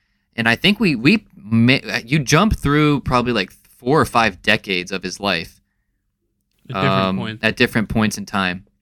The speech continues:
Speaker 1: And so it's all about his role in creating the atomic bomb, his part, his, uh,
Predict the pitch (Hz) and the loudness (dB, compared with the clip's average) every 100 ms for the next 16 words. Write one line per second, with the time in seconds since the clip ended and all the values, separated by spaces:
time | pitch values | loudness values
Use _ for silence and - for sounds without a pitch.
0 | _ _ _ _ _ _ _ _ 104 - | _ _ _ _ _ _ _ _ -6 -2
1 | 107 98 95 92 _ _ _ _ - 117 | 0 0 -2 -6 _ _ _ _ -10 -4
2 | 131 151 147 143 123 127 131 117 - 113 | 2 2 4 2 0 0 0 0 -4 0
3 | 120 123 123 120 113 113 110 110 107 - | 2 4 4 4 4 4 2 0 -2 -10
4 | _ 110 110 110 107 98 113 107 107 - | _ -2 -2 0 -2 -2 -2 -2 -4 -4
5 | 104 104 104 104 107 110 98 - 113 104 | 0 2 0 -2 -4 -6 -8 -6 -4 -4
6 | 104 113 101 104 98 95 | -2 -4 -2 -2 -2 -4